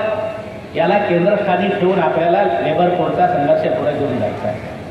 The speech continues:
आमचं म्हणणं आहे की आम्हाला तीस हजार रुपये आठ तास काम केल्यानंतर महिन्याला किमान वेतन तीस हजार रुपये मिळालं पाहिजे, ही आपली मुख्य मागणी आहे. शेतकऱ्याच्या शेतीमालाला भाव मिळाला पाहिजे,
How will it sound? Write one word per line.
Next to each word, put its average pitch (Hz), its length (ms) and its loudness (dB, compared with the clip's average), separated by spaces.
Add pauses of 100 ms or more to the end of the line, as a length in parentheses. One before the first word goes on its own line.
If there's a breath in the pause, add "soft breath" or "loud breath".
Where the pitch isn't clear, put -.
(680)
आमचं 185 300 0
म्हणणं 214 240 4
आहे 254 80 2
की 226 60 2
आम्हाला 220 280 4 (100)
तीस 254 240 0
हजार 214 260 6
रुपये 208 260 4
आठ 208 280 2
तास 185 240 0
काम 165 240 2
केल्यानंतर 156 580 4
महिन्याला 160 460 2 (300)
किमान 196 340 0 (440)
वेतन 185 340 2 (100)
तीस 214 240 0
हजार 170 180 4
रुपये 170 260 4
मिळालं 156 380 2
पाहिजे, 143 320 2 (460)
ही 196 80 2
आपली 190 300 4
मुख्य 160 300 2
मागणी 123 360 0
आहे. - 360 -6 (800)
शेतकऱ्याच्या 240 560 4
शेतीमालाला 226 720 4
भाव - 280 2
मिळाला 208 300 4
पाहिजे, 170 380 2